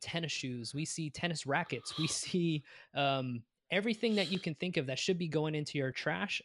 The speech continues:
often ends up in, like, a blue cart for recycling or even a green bin.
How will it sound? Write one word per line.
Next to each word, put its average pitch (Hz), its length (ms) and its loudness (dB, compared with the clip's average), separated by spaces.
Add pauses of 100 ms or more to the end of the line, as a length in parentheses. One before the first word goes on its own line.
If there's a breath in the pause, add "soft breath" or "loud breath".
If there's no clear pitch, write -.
often 170 340 0
ends 160 300 0
up 135 360 2
in, 143 100 -2
like, 131 160 -2
a 123 60 0
blue 165 260 2
cart 220 420 0
for 156 120 4
recycling 139 560 0 (100)
or 180 200 2
even 156 320 0
a 139 120 -4
green 160 340 0
bin. 110 240 -6